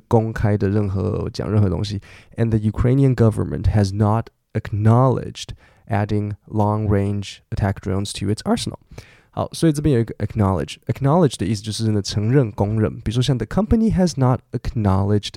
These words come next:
its mistakes。”这个公司它并没有承认他们所做的错误。那这里有一个单字就是arsenal。Arsenal就是军械库。所以俄国政府他们也没有承认，也没有否认他们是不是有加了一个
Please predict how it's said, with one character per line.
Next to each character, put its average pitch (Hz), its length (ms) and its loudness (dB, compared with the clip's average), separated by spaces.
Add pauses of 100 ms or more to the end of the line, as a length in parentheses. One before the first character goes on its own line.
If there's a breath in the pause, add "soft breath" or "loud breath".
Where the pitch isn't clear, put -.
its - 180 -8
mistakes。” - 480 -10
这 131 80 -2
个 131 80 0
公 131 180 0
司 131 120 4
它 156 80 8
并 202 200 2
没 160 100 6
有 107 120 4 (320 loud breath)
承 - 300 2
认 131 160 4
他 110 140 4
们 117 200 2
所 71 480 -2
做 117 340 2
的 80 360 -4
错 - 320 0 (160)
误。 123 180 -2 (400 loud breath)
那 226 80 2
这 269 80 8
里 190 60 6
有 117 60 6
一 - 20 2
个 107 100 2
单 113 180 2
字 113 120 0
就 110 100 0
是 110 180 0 (120)
arsenal。 101 500 -4
Arsenal 143 400 2
就 104 60 -2
是 104 120 -6
军 104 300 -6
械 95 240 -4
库。 - 160 -6
所 208 120 4
以 - 40 4 (240 loud breath)
俄 220 140 2
国 160 180 4
政 170 180 2
府 123 120 4
他 151 80 6
们 165 100 4
也 123 80 6
没 156 120 4
有 185 160 4
承 156 360 2
认， 214 260 4
也 113 100 0
没 113 100 0
有 147 80 2
否 - 320 -4
认 151 200 4 (260 loud breath)
他 151 100 -2
们 151 40 -2
是 247 160 0
不 180 60 2
是 143 320 0
有 104 160 0
加 123 280 0
了 120 80 2
一 127 100 2
个 113 280 0